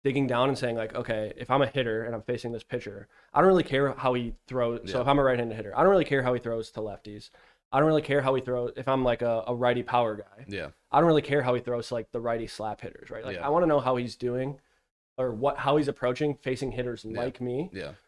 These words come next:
Speaker 1: Uh, whether that's pitch mix, pitch, like, yeah, pitch mix, like, pitch location, stuff like that, and, like, understanding exactly the approach the guy's using, you know, to face me. If I'm a, if I'm a pitcher, it's the same thing, right? Like, for me, I'm a submarine pitcher.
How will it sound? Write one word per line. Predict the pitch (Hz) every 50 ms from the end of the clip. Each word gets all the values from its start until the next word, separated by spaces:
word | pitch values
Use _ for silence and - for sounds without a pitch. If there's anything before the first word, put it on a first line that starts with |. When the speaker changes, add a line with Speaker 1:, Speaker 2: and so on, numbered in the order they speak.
| _ _ _
Speaker 1:
Uh, | 120 123 117 117 113 110 110 110 - -
whether | 131 131 123 120 117 117
that's | 117 107 -
pitch | - - - 156 151 - 156
mix, | 151 151 147 147 -
pitch, | - - 139 120 - - - _
like, | 123 120 110 104 -
yeah, | 127 120 107
pitch | - - 156 147 151 151
mix, | 151 143 139 - - - - _ _ _ _ _ _ _ _ -
like, | 123 113 107 101 - - - _ _ _
pitch | - 143 - -
location, | 131 117 104 - - 131 139 131 - 151 143 139
stuff | 139 - 131 120 -
like | 127 120 110
that, | - 117 131
and, | 139 139
like, | 123 120 -
understanding | 135 143 139 131 - - 127 123 123 123
exactly | - 123 117 113 120 120 120 - 143 131
the | 120 123
approach | 113 - - 117 117 113 -
the | 127
guy's | 110 113 110 107 101 107
using, | 110 107 107 113 113 110 107 107 _ _ _ _ _ _ _ _ _ _ _ _
you | - 113 107
know, | 98 85 -
to | - 107
face | - 110 107 -
me. | 202 220 165
If | 98 - 127
I'm | 135
a, | 127 113 -
if | 143 123
I'm | 135 131
a | 123 -
pitcher, | 180 196 190 165
it's | 131 -
the | 131 123
same | - 135 127 120
thing, | 151 143 113
right? | 117 123 117 113
Like, | 117 110 - - _ _ _ _ _ _ _
for | - 139
me, | 151 147
I'm | 135 127 120
a | -
submarine | - 139 127 120 117 113 110 107
pitcher. | 113 104 - 107